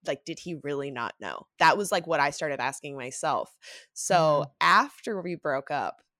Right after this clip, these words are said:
Speaker 1: and then there was, like, a, a, some time had gone by,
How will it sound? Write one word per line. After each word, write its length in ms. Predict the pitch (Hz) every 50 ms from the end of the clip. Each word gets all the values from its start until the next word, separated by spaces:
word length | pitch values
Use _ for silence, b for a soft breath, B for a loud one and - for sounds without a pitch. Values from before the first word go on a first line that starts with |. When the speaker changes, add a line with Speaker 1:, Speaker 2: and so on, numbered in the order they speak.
| _
Speaker 1:
and 180 | - 165 160 156
then 220 | 147 135 127 139 - - - _ _
there 100 | - 165
was, 120 | 160 156 147
like, 180 | 160 139 -
a, 220 | 143 139 135 123 -
a, 100 | - 156 151
some 200 | - - 180 165
time 240 | - 175 151 147 160
had 160 | 175 156 160
gone 240 | - 147 151 151 143
by, 340 | 135 131 139 143 156 180